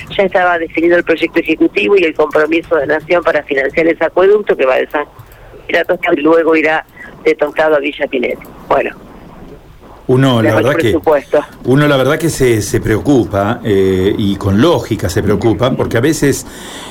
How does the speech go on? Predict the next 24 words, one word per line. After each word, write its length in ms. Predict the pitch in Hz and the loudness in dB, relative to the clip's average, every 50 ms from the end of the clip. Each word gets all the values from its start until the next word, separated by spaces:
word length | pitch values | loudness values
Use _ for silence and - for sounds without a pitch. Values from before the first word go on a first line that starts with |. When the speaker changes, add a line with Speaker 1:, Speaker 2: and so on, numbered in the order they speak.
| - - | -8 -2
Speaker 2:
eh, 200 | 117 110 127 127 | 0 0 0 2
no 220 | - 139 139 160 156 | 2 2 2 2 2
puede 240 | 170 170 175 175 175 | 2 2 2 2 0
entender 400 | 156 156 143 143 147 165 160 160 | 0 0 0 0 0 0 -2 0
cómo 320 | - 151 156 156 151 151 | 0 0 0 2 2 2
algunas 520 | 143 131 123 113 107 135 165 175 170 147 | 2 2 0 0 0 0 2 2 2 2
mezquindades 640 | 131 135 117 - - 123 117 113 113 139 151 151 131 - | 2 0 0 -2 0 0 2 2 4 2 2 2 0 -2
políticas 680 | - 131 127 127 135 151 147 - 147 147 156 143 117 | 0 0 0 2 2 0 0 0 -2 0 0 -2 -2
prevalecen 840 | - - 117 117 110 110 110 107 113 139 147 143 - - 156 156 143 | -2 0 0 0 2 0 0 0 2 0 0 0 -2 -2 -4 -4 -2
sobre 260 | - - 123 113 117 | -2 0 0 2 2
un 100 | 131 143 | 2 2
interés 300 | 147 127 - 123 156 156 | 0 0 0 0 0 0
colectivo, 580 | - 120 107 101 95 - - 233 185 120 98 98 | 0 -2 -2 -2 -2 0 2 2 2 2 2 0
¿no? 240 | 98 120 160 180 - | 0 0 0 0 0
Como, 300 | 147 117 120 113 98 - - - - - - | 0 0 2 0 0 -4 -8 -14 -16 -12 -4
como 200 | - 123 127 160 | 0 0 2 2
es 160 | 165 - - | 0 0 -2
el 120 | 127 120 | -2 0
de 140 | 117 123 120 | 2 2 2
obras 260 | 131 151 156 165 - | 2 2 0 0 -2
públicas 380 | - - 139 139 160 165 - 120 | -2 -2 0 0 0 0 0 -2
absolutamente 680 | 127 120 - 120 117 120 - - - 120 139 - 135 | -2 -2 -2 0 0 0 0 0 0 0 0 0 0
necesarias, 680 | 110 98 90 85 76 - - 131 117 78 71 64 - - | -2 -2 -2 -6 -6 -4 -4 -4 -4 -4 -6 -8 -8 -6
¿no? 260 | 95 95 101 123 151 | -4 -2 -2 -2 -2